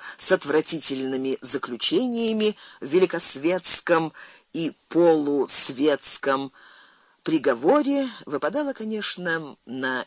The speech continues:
исключительную долю какой-то госпожи Бероевой. Глава шестнадцатая. Фамильная честь затронута.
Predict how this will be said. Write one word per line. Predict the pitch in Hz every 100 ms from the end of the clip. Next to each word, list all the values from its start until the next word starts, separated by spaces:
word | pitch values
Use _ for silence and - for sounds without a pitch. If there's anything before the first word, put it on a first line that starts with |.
| -
исключительную | 127 - 110 - 240 214 202 180
долю | 151 151 147
какой-то | 120 - _ - 359 330 277 - 190 185 175 - _
госпожи | 123 135 - - 107 107 123 131 -
Бероевой. | 117 110 113 92 90 71 82 - - _ _ _ _ _ _ _ _ _ _ _ _ _ _ _ _ _ _ _ _ _ _ - - - _ _ _ _ _
Глава | - 156 165 180 190
шестнадцатая. | 185 208 - 220 233 175 - 110 - 117 110 110 107 _ _ _ _ _ _ -
Фамильная | - 123 135 202 208 208 196 190
честь | - 131 131 - - - -
затронута. | 107 123 - - 104 85 - -